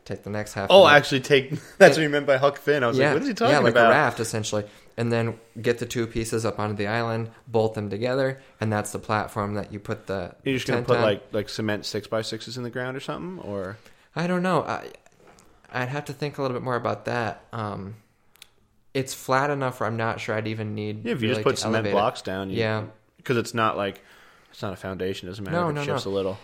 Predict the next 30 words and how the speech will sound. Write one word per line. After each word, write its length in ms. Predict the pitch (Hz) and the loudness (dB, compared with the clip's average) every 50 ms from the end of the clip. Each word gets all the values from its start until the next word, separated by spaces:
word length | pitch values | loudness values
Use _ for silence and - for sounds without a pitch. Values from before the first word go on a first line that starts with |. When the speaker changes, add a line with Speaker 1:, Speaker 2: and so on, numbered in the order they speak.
| - - _ | -18 -18 _
Speaker 1:
A-, 240 | - - - - - | -14 -14 -10 -6 -4
and, 360 | 123 120 120 117 113 110 107 107 - - - | -2 0 0 0 -2 -2 -4 -4 -6 -10 -10
uh, 300 | - 107 90 76 60 - - _ _ _ _ _ | -8 -8 -6 -6 -8 -10 -14 _ _ _ _ _
it, 140 | - 85 - - _ _ _ _ _ _ _ | -18 -18 -18 -18 _ _ _ _ _ _ _
it'd 160 | - 123 113 | -4 -4 -2
be 120 | 110 113 113 | 0 0 0
up 100 | 110 - | 0 0
high 240 | - - 107 107 110 | -4 -4 -4 -2 -2
enough 260 | 110 110 107 107 107 | -2 -2 -4 -4 -6
I 60 | 104 | -10
could 160 | - - - | -10 -14 -12
put, 160 | - - 101 | -10 -10 -8
like, 120 | - 101 - | -8 -8 -8
a 40 | 95 | -6
nice 300 | 95 95 98 98 - - | -4 -4 -4 -6 -6 -6
oriental 440 | - 104 101 98 95 92 - 101 | -6 -6 -4 -6 -6 -8 -10 -10
rug 260 | 101 104 131 139 139 135 | -4 -2 -2 0 0 0
out 200 | 135 131 127 - | -2 -4 -4 -4
there. 120 | 123 117 | -4 -2
Like, 200 | 110 110 110 - | -4 -4 -6 -2
this 220 | 113 135 156 151 - | 0 2 2 2 0
is 120 | 110 104 | -4 -4
really 240 | 110 110 110 107 104 | -2 -2 0 0 -2
gonna 160 | 110 101 95 95 | -2 -4 -6 -8
be 100 | 101 101 | -8 -6
decorated 520 | 101 98 98 - - 98 92 90 80 - | -6 -6 -6 -6 -6 -6 -6 -6 -8 -10
to 60 | - 76 | -10 -10
the 80 | 80 | -10
nines. 440 | 85 82 85 71 64 64 - - - | -8 -8 -8 -10 -10 -12 -16 -14 -10
Speaker 2:
Yeah. 340 | - 120 117 95 76 69 78 | -8 -6 -6 -6 -8 -10 -12